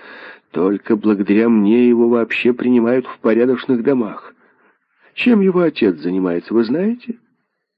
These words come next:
Торгует канцелярской мебелью. Канцелярской мебелью. Он вложил в эти слова убийственный сарказм.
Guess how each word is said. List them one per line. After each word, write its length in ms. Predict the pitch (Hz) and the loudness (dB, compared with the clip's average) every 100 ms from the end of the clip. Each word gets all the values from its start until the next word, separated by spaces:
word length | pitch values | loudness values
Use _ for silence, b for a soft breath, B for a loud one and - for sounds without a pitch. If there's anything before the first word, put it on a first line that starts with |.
| _ _ _ - | _ _ _ -2
Торгует 640 | 127 139 135 175 160 - | 2 2 4 6 6 2
канцелярской 880 | 165 156 - 160 160 139 - - 160 | -2 -2 0 0 2 0 -4 0 2
мебелью. 840 | 165 156 135 113 90 95 95 95 - b b b | 2 0 2 0 2 2 2 0 -8 b b b
Канцелярской 1500 | - 147 139 - 135 139 139 175 - - - - _ - - 147 | 0 2 2 0 2 6 6 4 -2 -8 -18 -20 _ -6 0 0
мебелью. 1200 | 151 165 165 127 113 95 98 95 98 92 101 - B B B B B - | 0 0 0 0 -2 -2 0 0 -4 -4 -6 -6 B B B B B -6
Он 180 | 95 85 | -6 -2
вложил 420 | 98 95 127 113 | -2 0 2 2
в 20 | |
эти 200 | 107 98 | 0 -4
слова 440 | - 101 104 156 B B B B | -6 -2 -2 -2 B B B B
убийственный 880 | 120 92 107 143 139 - 123 117 113 | 0 2 4 2 0 -4 -2 0 -2
сарказм. 720 | - 101 - 87 85 76 73 | -2 -8 -6 -8 -8 -10 -16